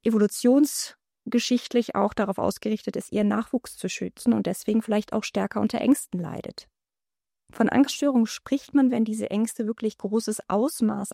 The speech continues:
annehmen und damit die Lebensqualität extrem einschränken und der Frau einen großen Leidensdruck verursachen. Das können generalisierte Ängste sein, wo die Frauen immer wieder in Grübelschleifen verfallen,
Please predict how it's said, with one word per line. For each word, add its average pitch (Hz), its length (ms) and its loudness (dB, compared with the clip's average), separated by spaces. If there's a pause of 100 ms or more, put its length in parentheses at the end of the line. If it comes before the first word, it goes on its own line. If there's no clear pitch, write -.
annehmen 240 640 4 (380)
und 220 220 2
damit 220 340 2 (140)
die 220 160 0
Lebensqualität 214 760 2
extrem - 420 -4
einschränken 208 600 -2
und 196 80 -2
der 202 100 0
Frau 196 220 -4
einen 208 120 2
großen 196 340 -2
Leidensdruck 214 560 0
verursachen. - 680 -8 (440)
Das - 200 -4
können 202 220 0
generalisierte 226 680 2
Ängste 208 360 -2
sein, 196 380 -2
wo 202 40 -4
die 190 120 -6
Frauen 196 240 -2
immer 262 280 6
wieder 226 160 2
in 208 100 2
Grübelschleifen 214 760 0
verfallen, 202 680 -4